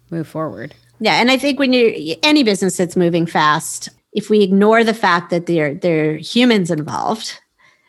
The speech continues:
Speaker 2: which can happen, and this isn't just resources and cogs and recs and, and all the other things that we think about. These are complicated human beings.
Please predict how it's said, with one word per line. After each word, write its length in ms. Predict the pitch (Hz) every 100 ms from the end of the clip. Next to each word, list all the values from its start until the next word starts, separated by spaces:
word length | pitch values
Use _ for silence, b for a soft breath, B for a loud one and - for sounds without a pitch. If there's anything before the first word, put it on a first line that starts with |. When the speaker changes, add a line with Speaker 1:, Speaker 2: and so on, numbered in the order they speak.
| b
Speaker 2:
which 220 | 175 170
can 120 | - 208
happen, 440 | 196 - 185 311 453 B B B B B B -
and 320 | 196 180 165
this 160 | 208 196
isn't 280 | 208 220 190
just 260 | 190 170 - 196
resources 1120 | 208 247 240 - 156 185 - 170 160 165 180
and 400 | 147 143 156 160
cogs 560 | - 208 196 156 160
and 160 | 156 170
recs 480 | 175 190 165 - - -
and, 420 | 156 165 156 -
and 160 | 175 151
all 120 | 175
the 140 | 175 180
other 120 | 185
things 240 | 196 185
that 100 | 180
we 100 | 170
think 240 | 170 196 196
about. 320 | 175 147 151
These 220 | 170 165
are 160 | 156 156 B B B B B B _
complicated 800 | - 226 214 220 214 208 175 170
human 360 | 170 175 165 160
beings. 680 | 170 180 165 165 - -